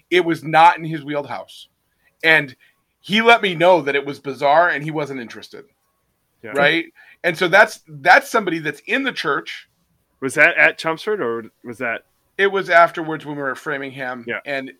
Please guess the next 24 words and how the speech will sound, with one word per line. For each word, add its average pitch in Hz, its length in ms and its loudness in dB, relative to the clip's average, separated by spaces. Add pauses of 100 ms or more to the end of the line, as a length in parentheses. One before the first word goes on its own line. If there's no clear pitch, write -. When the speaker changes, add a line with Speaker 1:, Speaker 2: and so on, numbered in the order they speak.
Speaker 1:
and 151 140 -6
it 143 60 -6
was 147 180 -10
a, 156 60 -8 (140)
it's 190 160 -4
a, 208 80 0 (120)
it's 190 400 -6
a 220 80 -12
guy 190 140 6
y'all 151 240 0
know, 131 180 -4
but 135 140 -6
it 156 80 -6
doesn't 170 360 -4
matter 165 340 2
who 147 180 -8
it 151 60 -2
Speaker 2:
Yeah. 147 120 2
Speaker 1:
was. 131 420 4 (260)
Like, - 440 0
the 180 120 0
whole 208 220 6
illustration 180 680 -6
is 135 300 -8